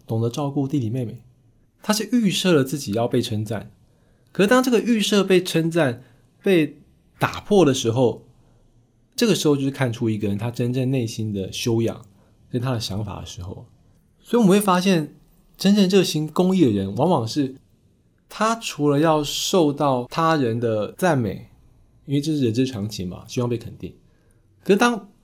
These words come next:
环境给予他很大的否定的时候，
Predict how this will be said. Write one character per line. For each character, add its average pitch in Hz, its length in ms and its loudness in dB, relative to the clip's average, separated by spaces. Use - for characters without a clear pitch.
环 147 340 -4
境 196 240 0
给 160 100 2
予 120 100 2
他 139 220 -2
很 113 200 -4
大 156 160 2
的 139 80 0
否 104 340 -4
定 147 140 0
的 117 100 -4
时 110 180 -10
候， 110 280 -6